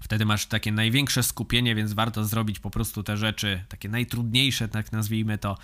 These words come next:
I ostatnie dwadzieścia minut jest to gra do podkładów, nie? Coś, co po prostu sprawia przyjemność. E, gdybym miał godzinę czasu na przy-, na taką perkusyjną aktywność, pewnie właśnie podzieliłbym to mniej więcej w ten sposób. To oczywiście podziel to sobie według własnego uznania.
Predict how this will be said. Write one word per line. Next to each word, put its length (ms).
I 80
ostatnie 400
dwadzieścia 520
minut 420
jest 160
to 80
gra 180
do 100
podkładów, 600
nie? 180
Coś, 200
co 140
po 120
prostu 280
sprawia 360
przyjemność. 800
E, 100
gdybym 320
miał 160
godzinę 400
czasu 460
na 240
przy-, 300
na 160
taką 220
perkusyjną 560
aktywność, 480
pewnie 280
właśnie 280
podzieliłbym 560
to 120
mniej 160
więcej 320
w 40
ten 160
sposób. 540
To 140
oczywiście 440
podziel 380
to 100
sobie 260
według 280
własnego 460
uznania. 540